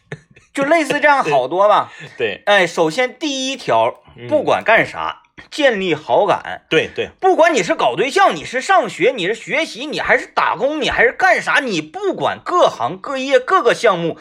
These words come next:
Speaker 2: 建立好感是第一位的。
Speaker 1: 先拉近人与人之间的距离。
Speaker 2: 啊。
Speaker 1: 哎。
Speaker 2: 呃，审犯人排，排除啊。
Speaker 1: <laughs> 好，
Speaker 2: 对吧？
Speaker 1: 好，好。
Speaker 2: 审犯人，你上来你得是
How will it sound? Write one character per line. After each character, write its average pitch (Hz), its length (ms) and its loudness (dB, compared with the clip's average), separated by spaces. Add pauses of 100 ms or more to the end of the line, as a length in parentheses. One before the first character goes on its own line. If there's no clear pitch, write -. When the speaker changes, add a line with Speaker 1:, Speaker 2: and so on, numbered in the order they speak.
(160)
Speaker 2:
建 349 240 2
立 220 100 0
好 196 200 2
感 135 160 2
是 - 120 -12
第 175 200 -10
一 190 60 -4
位 196 180 0
的。 - 40 -20
Speaker 1:
先 170 240 -6
拉 165 200 0
近 165 160 -8
人 117 180 -6
与 131 60 -8
人 98 180 -12
之 131 80 -16
间 131 140 -6
的 131 80 -8
距 135 160 -12
离。 - 260 -18
Speaker 2:
啊。 123 320 2
Speaker 1:
哎。 98 380 -6 (240)
Speaker 2:
呃， 196 120 4
审 160 260 0
犯 359 160 4
人 131 240 2
排， 117 300 -2
排 117 200 -2
除 104 200 -10
啊。 107 340 0 (640)
Speaker 1:
<laughs> - 2500 -2
好， - 80 -4
Speaker 2:
对 165 100 4
吧？ 90 240 -4
Speaker 1:
好， 78 100 -6
好。 76 160 -10
Speaker 2:
审 - 80 0
犯 381 180 4
人， 247 100 0
你 208 80 -4
上 320 160 4
来 277 100 0
你 262 80 -6
得 269 60 -4
是 220 80 0